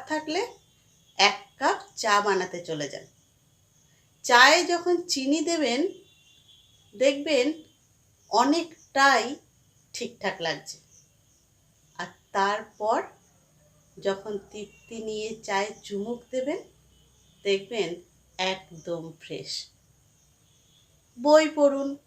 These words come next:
কবিতা ভালো লাগলে কবিতা, গান ভালো লাগলে পছন্দের গান,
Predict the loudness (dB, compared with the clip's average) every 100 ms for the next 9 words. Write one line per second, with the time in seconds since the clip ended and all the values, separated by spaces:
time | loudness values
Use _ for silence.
0 | _ _ _ _ _ -4 -4 -2 0 0
1 | 2 0 2 2 0 -4 -8 -6 -6 -6
2 | -2 -2 -2 -8 -20 -14 4 10 10 10
3 | 4 2 0 0 0 -2 -2 -2 -2 -2
4 | 0 2 0 2 2 4 2